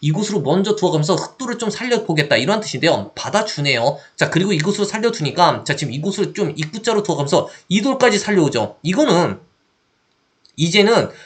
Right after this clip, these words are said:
지금 예를 들어서 이런 식으로 뻗어서 잡으러 오면 진짜 여기 찔러 들어가고 여기 끊어서 이 돌 다 잡으러 가겠다라는 뜻이에요. 자, 이거 약점이 있기 때문에 지금 흑 입장에서는 이거 또 하나 받아야 될 것 같은데요. 일단 공격 들어가네요. 선제 공격 들어가는 자, 찰떡궁합 팀입니다. 자, 그러자 이거 끊어두고요. 자, 지금 이와 같이 두어 가고 있는데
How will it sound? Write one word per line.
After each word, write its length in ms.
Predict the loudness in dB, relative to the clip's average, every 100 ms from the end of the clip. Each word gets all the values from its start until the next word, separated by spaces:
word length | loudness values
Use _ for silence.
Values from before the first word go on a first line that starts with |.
| _
지금 200 | -4 2
예를 260 | 4 4 4
들어서 220 | 2 2
이런 200 | 2 0
식으로 240 | 0 -4
뻗어서 320 | -2 0 -2
잡으러 280 | -4 -2 0
오면 180 | 0 0
진짜 240 | -2 0 2
여기 160 | 2
찔러 240 | -2 -2 -2
들어가고 380 | 0 0 2
여기 140 | 0 -2
끊어서 380 | 0 2 2 0
이 120 | 0
돌 140 | -2
다 160 | -2 -2
잡으러 220 | -2 -2
가겠다라는 500 | -6 -4 0 2 2
뜻이에요. 360 | -2 -8 -8 -8 -14 -2
자, 100 | 0
이거 180 | 2
약점이 380 | 2 0 -4 -4
있기 160 | -4 -2
때문에 320 | 0 0 -2 -6 -4
지금 180 | -2 0
흑 120 | -2
입장에서는 480 | -4 -4 -2 0 2
이거 220 | 2 0
또 100 | -2
하나 160 | -2
받아야 380 | -4 -2 2 2
될 120 | 2
것 60 | 0
같은데요. 380 | 0 2 2 0
일단 400 | -6 -4 -2 0
공격 280 | 0 0 0
들어가네요. 480 | 0 2 2 2 0 -8
선제 260 | -6 -2
공격 280 | -2 0 0
들어가는 500 | 2 4 4 4 2 -2
자, 140 | -2
찰떡궁합 520 | -2 -2 -2 0 0 0
팀입니다. 460 | -2 2 4 4 2 -4
자, 120 | -2
그러자 200 | 0 2
이거 200 | 2 0
끊어두고요. 720 | -4 -2 -2 0 4 6 4 -2
자, 140 | -4
지금 160 | -2 0
이와 180 | 2 2
같이 240 | 0 -4
두어 180 | -4 -2
가고 220 | -2 0
있는데 560 | 0 2 4 6 4